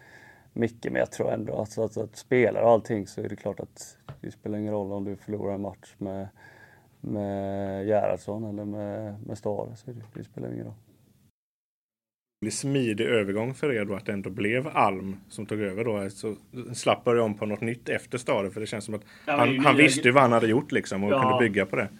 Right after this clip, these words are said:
Speaker 1: Jo, så, så är det. Alltså det var ju, det var ju samma trupp och vi spelade ju ungefär på, på samma, samma sätt, eh, när, eh, när Alm kom in. Så att det var, blev,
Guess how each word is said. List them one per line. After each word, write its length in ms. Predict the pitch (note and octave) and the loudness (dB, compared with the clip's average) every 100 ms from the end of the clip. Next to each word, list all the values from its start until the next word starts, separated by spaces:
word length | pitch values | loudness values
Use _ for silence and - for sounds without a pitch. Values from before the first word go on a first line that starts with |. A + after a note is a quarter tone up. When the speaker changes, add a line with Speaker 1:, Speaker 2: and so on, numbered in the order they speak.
| - | -12
Speaker 1:
Jo, 380 | C3+ C3 B2 A#2 G#2+ G#2+ - | -4 0 2 0 -8 -18 -18
så, 280 | A#2+ A2 G#2+ | -12 -10 -10
så 160 | F#2+ G#2+ | -12 -12
är 60 | |
det. 80 | G#2 - - - - | -12 -16 -20 -20 -8
Alltså 200 | - A2 | -2 0
det 100 | A2 | 2
var 140 | G#2+ G#2+ | 2 2
ju, 140 | G#2 F#2+ - - - - | 2 0 -6 -20 -20 -12
det 60 | - | 4
var 40 | |
ju 80 | B2+ | 6
samma 300 | B2+ C#3 A2 | 10 10 10
trupp 400 | G#2+ A2+ G#2 - | 6 2 2 0
och 100 | A#2+ | -4
vi 40 | A2+ | -2
spelade 380 | - A2+ G2 G#2 | 6 6 6 2
ju 40 | |
ungefär 500 | G#2+ G#2 - G#2+ A2 | 0 -2 0 4 4
på, 400 | A2 A2+ A2 G#2+ - | 2 -2 -2 -2 -6
på 280 | A#2 A2 G#2 | -6 -6 -6
samma, 600 | - G#2 G2 G2 G2 G2+ - | 0 0 0 -4 -6 -8 -16
samma 340 | - G#2+ G#2 | -4 -4 -4
sätt, 480 | - - - _ - | -8 -10 -10 _ -14
eh, 240 | - - - - _ _ - - - - - - - | -12 -10 -12 -16 _ _ -20 -20 -20 -20 -20 -20 -20
när, 680 | - G#2 G2+ F2+ - G#2+ G#2 G2+ | -10 -6 -4 -4 -6 -10 -10 -10
eh, 60 | G2+ - - - - - - _ | -12 -16 -20 -20 -20 -20 -20 _
när 100 | - | 6
Alm 220 | A#2 G#2 | 8 8
kom 200 | G2 G#2+ | 4 -4
in. 220 | G#2 G#2+ - | -4 -6 -10
Så 140 | - - | -4 -4
att 120 | - | 0
det 120 | G#2+ | -2
var, 120 | G2 | -2
blev, 300 | F#2+ G#2+ G2 | 0 0 0